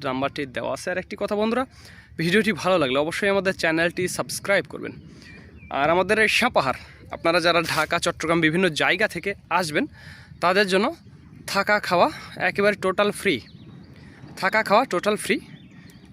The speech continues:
আর ট্রান্সপোর্টের একটি সুবিধা রয়েছে, আহ, specially ঢাকা, চট্টগ্রাম, আহ, বরিশাল,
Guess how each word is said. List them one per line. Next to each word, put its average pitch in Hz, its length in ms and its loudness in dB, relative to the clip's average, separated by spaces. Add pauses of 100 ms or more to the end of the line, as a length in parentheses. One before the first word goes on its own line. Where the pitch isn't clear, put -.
আর 139 320 4 (380)
ট্রান্সপোর্টের 240 540 2 (200)
একটি - 220 -2
সুবিধা 202 560 2
রয়েছে, 123 280 -2
আহ, - 960 -2 (180)
specially 185 420 2
ঢাকা, 160 380 -2
চট্টগ্রাম, 165 500 -2 (540)
আহ, 131 240 0 (560)
বরিশাল, 180 500 2